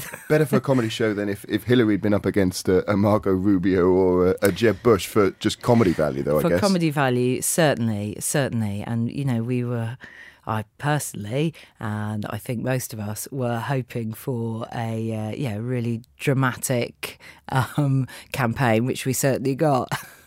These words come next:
Speaker 1: Uh, but
Speaker 2: There's a
Speaker 1: yeah.
Speaker 2: suggestion that a Trump <clears throat> presidency might actually be good for comedy in the sense that, um, under George W. Bush, you know, The Daily Show was re-, when it
Speaker 1: Mm.
Speaker 2: really found its feet, and,
Speaker 1: Mm.
Speaker 2: and comedians kind of play off,
Speaker 1: Mm.
Speaker 2: off sort of the absurdities of, of,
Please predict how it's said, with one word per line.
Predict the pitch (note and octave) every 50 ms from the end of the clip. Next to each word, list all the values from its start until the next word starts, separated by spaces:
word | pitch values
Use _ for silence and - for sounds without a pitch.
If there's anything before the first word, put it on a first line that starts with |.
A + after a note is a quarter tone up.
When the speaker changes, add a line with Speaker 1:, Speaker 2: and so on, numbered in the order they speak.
| _ - - - C#3+ - - - _ - - -
Speaker 1:
Uh, | C#3 C3+ C3+ C#3 C#3+ C#3+ D3+ C#3+ G#2+ C#3 -
but | - D#3 C#3
Speaker 2:
There's | D3+ D3 F3
a |
Speaker 1:
yeah. | F3+ D#3+
Speaker 2:
suggestion | D3 C3 F3 E3 C#3+ - - C3 A#2+
that | A#2+ -
a | -
Trump | - - - A#2+ A2+
<clears throat> | A3+ G3
presidency | A2+ A#2+ A2 G#2 G#2+ G#2 G#2+ - - - G#2+
might | G#2+ G#2 E2+
actually | D#2+ G2 - - - G#2+
be | F2+ G2 G2
good | F2 - A#2+ A#2 A2+
for | - - E2+
comedy | - - F2+ D#2+ D#2 D#2+ E2
in | F2 F#2
the | F#2 F2
sense | - - G2+ F#2 - - -
that, | G2 F2+ - - - - - - - - -
um, | F2+ F#2 F2+ -
under | - G2+ G#2+ F#2+ G2
George | F2+ - G2+ F#2 F2 -
W. | G2+ F2+ F2 F#2 F2+
Bush, | F2 - G2 F#2+ F2 - - -
you | G2+
know, | F#2+ E2+
The | D2 D#2
Daily | - - F2+ F#2 F#2 F#2
Show | - - F#2+ F2 D#2+
was | D#2+ - -
re-, | E2+ D#2 -
when | - E2+
it | B2+ B2
Speaker 1:
Mm. | A#2+
Speaker 2:
really | E2+ E2+ E2+
found | - F#2 E2+ D#2+ D#2
its | - -
feet, | - - G2 F2+ - -
and, | F2 F2 C3 B2+
Speaker 1:
Mm. | A#2+ A2+ - -
Speaker 2:
and | - F2 F2
comedians | - G2+ G2+ G2+ F#2+ G2 F#2 F#2 - -
kind | - F#2 F2
of | E2+ -
play | - - G#2 G2 F#2
off, | F#2+ F#2 F2+ - - -
Speaker 1:
Mm. | C3 B2
Speaker 2:
off | A2 G2+ F#2 -
sort | - - G2 F2+
of | E2+ E2+ - -
the | D2+ E2+
absurdities | E2+ D#2+ - - - - G2+ F2+ F2+ E2+ D#2+ - - F2 D#2 D2+ D2+ F2
of, | D2+ D2+ - - - -
of, | - E2 D2+ -